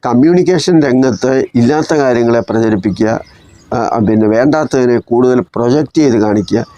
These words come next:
ഇത്തരത്തിലുള്ള കാര്യങ്ങളൊക്കെ ഉണ്ടാകും, അതിനുള്ള സാഹചര്യമൊക്കെ വരും. ഇത് ഇപ്പം ഏതെങ്കിലും ഒരു രാശിക്കാരെ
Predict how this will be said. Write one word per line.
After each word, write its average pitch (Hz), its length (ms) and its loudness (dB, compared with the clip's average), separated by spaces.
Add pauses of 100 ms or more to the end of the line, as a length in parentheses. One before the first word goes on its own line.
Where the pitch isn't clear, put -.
(160)
ഇത്തരത്തിലുള്ള 120 880 -2
കാര്യങ്ങളൊക്കെ 101 540 0 (340)
ഉണ്ടാകും, 107 560 0 (220)
അതിനുള്ള 113 320 0
സാഹചര്യമൊക്കെ 104 760 0 (280)
വരും. - 240 -2 (680)
ഇത് 165 140 2 (180)
ഇപ്പം 139 320 0 (500)
ഏതെങ്കിലും 156 460 2
ഒരു 143 120 2
രാശിക്കാരെ 143 480 0